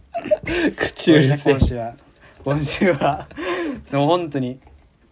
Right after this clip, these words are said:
Speaker 1: なるほど。
Speaker 2: これね、でもね、共感してほしいな、なんかちょっと本当。
Speaker 1: いやいや、いい話じゃん。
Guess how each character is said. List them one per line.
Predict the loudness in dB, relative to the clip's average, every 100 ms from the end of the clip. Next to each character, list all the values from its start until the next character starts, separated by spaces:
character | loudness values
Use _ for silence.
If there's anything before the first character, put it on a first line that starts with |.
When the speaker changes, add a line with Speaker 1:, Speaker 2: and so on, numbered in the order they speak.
| _ _ -20 -10
Speaker 1:
な | -6
る | -6
ほ | -6
ど。 | -6 -4
Speaker 2:
こ |
れ | -2 -2
ね、 | -4
で | -6
も | -6
ね、 | -6
共 | -4 -6
感 | -6 -16
し | -16
て |
ほ | -16
し | -12
い | -10
な、 | -10 -10
な | -14
ん |
か | -18 _
ち | -20
ょ | _
っ | -16
と |
本 | -10 -10 -8
当。 | -8 -8 -12 -20 _ _ _ _ _ _ _ _ _ _ _ -16
Speaker 1:
い |
や | -12
い | -12
や、 | -10
い | -8 -6
い | -6
話 | -6 -6 -6 -8
じ | -10
ゃ |
ん。 | -12